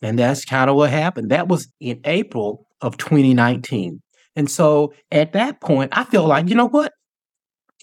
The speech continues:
I feel like I returned home now. I can come back to the States." <laughs> So I came back here in, in July of, uh, twenty nineteen. And then two months later,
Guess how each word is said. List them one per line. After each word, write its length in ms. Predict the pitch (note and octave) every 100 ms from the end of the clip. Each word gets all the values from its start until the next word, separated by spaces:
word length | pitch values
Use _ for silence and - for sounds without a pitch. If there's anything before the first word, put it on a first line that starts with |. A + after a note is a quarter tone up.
| -
I 120 | - -
feel 160 | G#3
like 180 | F3 F3+
I 20 |
returned 460 | F#3 G3+ G#3 A#3+ B3+
home 240 | D#4 E4+
now. 240 | F3 A2 F#2+
I 100 | G3
can 180 | B3+
come 260 | G3 G#3 G3+
back 240 | G3 G3 G3+
to 220 | - A#3
the 140 | G#3 A3+
States." 580 | - C4 C4+ C4+ - -
<laughs> 60 | F3+ E3+ - - _
So 120 | -
I 100 | A#3+
came 340 | C4 A3 A3 G#3+
back 180 | G3 F#3
here 440 | - F3 D#3+ D#3 D#3+
in, 200 | C3 C3
in 200 | D3 B2
July 600 | D3+ D3+ F3+ E3+ A#2+ B2+ _ _ _ _ -
of, 340 | C3+ B2 A#2
uh, 160 | B2 A#2
twenty 320 | - D3+ B2+ A2+
nineteen. 720 | A#2 A2+ - A#2 G#2 G#2 A2+ _ _ _ _ _ _ _ _ -
And 500 | B2+ B2 A#2+ A#2 A2
then 240 | D3+ C#3
two 160 | - A#3+
months 300 | G#3+ F#3 F#3+
later, 460 | A3+ B3+ D3+ E3